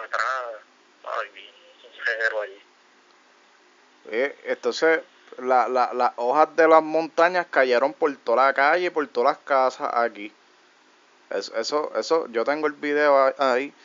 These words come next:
Speaker 2: Eso, eso fue bastante, como que, bastante impresionante para mí, brother. Que
Speaker 1: Oh, impresionante porque nosotros nunca habíamos vivido algo así.
Speaker 2: Por eso, pero
Speaker 1: O sea, George,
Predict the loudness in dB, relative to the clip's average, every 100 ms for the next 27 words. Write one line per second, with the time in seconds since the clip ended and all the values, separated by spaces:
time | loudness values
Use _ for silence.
0 | -20 -20 _ -6 -4 -4 -4 -4 -4 4
1 | 6 6 6 2 2 2 2 4 2 2
2 | 4 2 2 0 -2 -10 _ _ _ _
3 | _ _ _ _ _ -6 -4 -4 -6 -4
4 | 0 4 4 2 0 -4 -2 -2 -4 -2
5 | -2 0 -2 -4 -6 -4 0 2 2 0
6 | -18 -20 _ _ -2 0 -2 -6 -8 -4
7 | -4 -4 -4 -4 -4 -10 -4 -2 -2 -4
8 | -6 -14 -16 -18 _ _ _ -20 -16 -12
9 | -8 -8 -10 -14 -6 -2 0 -2 -6 _
10 | -10 -10 -8 -14 -14 -14 -4 -4 -4 -8
11 | -12 -18 -20 _ _ _ _ -4 -2 -2
12 | 0 0 2 0 -2 _ _ _ _ -2
13 | 0 0 0 0 -2 -6